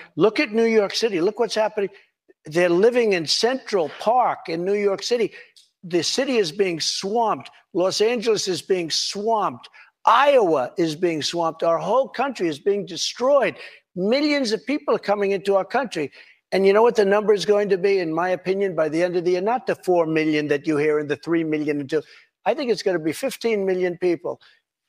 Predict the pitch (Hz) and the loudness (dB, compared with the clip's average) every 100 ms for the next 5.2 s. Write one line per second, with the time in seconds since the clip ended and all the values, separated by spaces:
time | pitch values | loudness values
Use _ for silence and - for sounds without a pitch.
0 | 175 185 226 240 247 - 254 233 180 165 | -4 0 2 2 -2 0 -2 0 0 2
1 | 190 170 190 226 233 196 180 170 196 220 | 0 0 0 0 0 0 0 0 0 0
2 | 214 202 202 - 196 185 175 254 247 214 | 0 -2 -2 -4 -4 -4 0 0 0 0
3 | 180 156 208 202 180 - 190 180 170 160 | 0 0 0 -2 -4 -4 -2 -2 -2 -2
4 | 151 160 151 139 147 139 135 117 143 120 | -2 -4 -4 -4 -4 -4 -6 -6 -4 -2
5 | 127 | -2